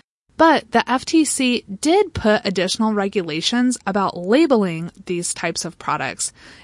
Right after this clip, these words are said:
into effect last year. With the new F T C regulations, a disclaimer has to be added that there is no scientific evidence that the product works,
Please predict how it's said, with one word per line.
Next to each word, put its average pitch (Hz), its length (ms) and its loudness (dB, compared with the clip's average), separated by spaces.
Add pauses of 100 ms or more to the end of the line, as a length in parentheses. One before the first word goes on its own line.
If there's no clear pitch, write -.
(100)
into 226 300 2
effect 175 340 -2
last - 280 -10
year. 180 220 -4 (840)
With 277 180 2
the 277 100 0
new 285 280 4
F 247 180 -2
T 220 200 -2
C 226 260 -4
regulations, 185 1200 -4 (280)
a 240 80 2
disclaimer 226 760 2
has 214 320 -2
to 220 80 -6
be 208 180 -2
added 208 460 -4 (260)
that 220 260 0
there 208 220 2
is 208 240 0
no 220 400 2
scientific 220 720 0
evidence 202 420 -2
that - 200 -8
the 196 60 -6
product 180 460 -4
works, 202 480 -6